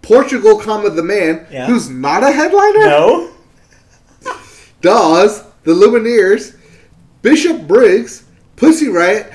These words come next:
Speaker 1: who's not a headliner.
Speaker 2: I know.
Speaker 1: Courtney Barnett,
Speaker 2: Not a headliner.
Speaker 1: Leon Bridges, Edward Sharpe, and the Magnetic Zones.
Speaker 2: Yeah, remember
Speaker 1: Or Zeros.
Speaker 2: Zeros. Remember them?
Speaker 1: Yeah. Uh, John Fogerty,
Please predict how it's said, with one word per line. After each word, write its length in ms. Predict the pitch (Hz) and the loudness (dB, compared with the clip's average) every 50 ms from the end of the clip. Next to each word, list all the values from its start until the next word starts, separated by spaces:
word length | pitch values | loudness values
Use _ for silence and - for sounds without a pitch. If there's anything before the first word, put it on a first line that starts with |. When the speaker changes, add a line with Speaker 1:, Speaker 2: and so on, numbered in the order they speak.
| - _ _ | -20 _ _
Speaker 1:
who's 180 | 240 269 202 160 | -2 -2 -2 -2
not 320 | 156 156 180 185 214 277 | -4 -2 0 0 2 2
a 80 | 294 330 | 0 0
headliner. 440 | - 277 370 349 359 415 427 415 | -2 -4 -4 0 0 2 2 2
Speaker 2:
I 140 | 403 427 415 | 4 2 2
know. 460 | - - 285 320 294 196 156 160 156 - - _ _ _ _ _ _ _ _ _ _ _ - - - - - _ _ | 2 2 2 2 2 2 0 -2 -4 -10 -20 _ _ _ _ _ _ _ _ _ _ _ -20 -20 -20 -20 -20 _ _
Speaker 1:
Courtney 340 | - - 403 403 370 330 196 | 0 2 2 4 2 0 0
Barnett, 680 | 160 202 214 240 233 226 240 220 208 220 214 - - - _ _ _ - | 2 0 2 2 2 2 2 2 2 0 -2 -4 -18 -20 _ _ _ -20
Speaker 2:
Not 300 | 156 156 175 190 233 285 | -8 -2 0 2 4 6
a 60 | 330 | 6
headliner. 760 | 339 330 349 381 415 381 262 180 151 143 127 117 117 120 - - | 6 6 6 4 2 -2 -2 -2 -2 -2 -4 -8 -12 -14 -14 -8
Speaker 1:
Leon 520 | 139 170 269 330 320 359 320 311 269 - | -4 2 6 6 6 6 4 0 -2 -2
Bridges, 680 | 156 190 277 349 330 - 165 180 220 226 - - _ _ _ _ _ _ | -4 -2 0 0 0 2 2 0 0 -2 -4 -14 _ _ _ _ _ _
Edward 340 | 202 247 320 330 311 262 - | -2 -2 0 0 -4 -4 -6
Sharpe, 500 | - - - 247 220 196 208 202 - - - _ _ _ _ _ _ _ _ _ _ _ _ | -10 -10 -6 -4 -2 -2 -2 -2 -4 -10 -20 _ _ _ _ _ _ _ _ _ _ _ _
and 520 | 214 240 277 320 302 233 170 147 143 139 131 127 147 | 0 0 0 2 0 -2 -2 -2 -6 -8 -12 -6 -4
the 80 | 160 | -4
Magnetic 480 | 165 170 170 165 151 147 165 190 196 165 | -2 0 -2 -2 -2 -2 -2 -2 -2 -4
Zones. 460 | 131 123 123 113 120 143 180 185 - 147 | -6 -12 -10 -10 -10 -12 -12 -14 -14 -14
Speaker 2:
Yeah, 100 | 165 170 | -12 -10
remember 240 | 151 139 143 160 165 | -10 -10 -8 -4 -4
Speaker 1:
Or 40 | 151 | -2
Zeros. 220 | 135 156 202 202 - - - - | 0 2 2 2 2 2 0 -2
Speaker 2:
Zeros. 200 | 107 104 104 - | -4 -8 -10 -12
Remember 280 | 135 156 175 196 214 220 | -12 -10 -8 -6 -6 -6
them? 340 | 220 233 262 247 - - _ | -6 -6 -8 -10 -16 -20 _
Speaker 1:
Yeah. 280 | - 202 247 233 - - - - _ _ _ _ _ _ | -8 -6 -6 -6 -6 -12 -18 -20 _ _ _ _ _ _
Uh, 220 | 175 185 185 165 | -2 0 2 2
John 320 | 156 - 175 208 269 285 294 | 2 2 2 2 2 0 -4
Fogerty, 400 | - 285 330 359 262 202 220 269 | -4 -2 -2 0 0 0 -2 -2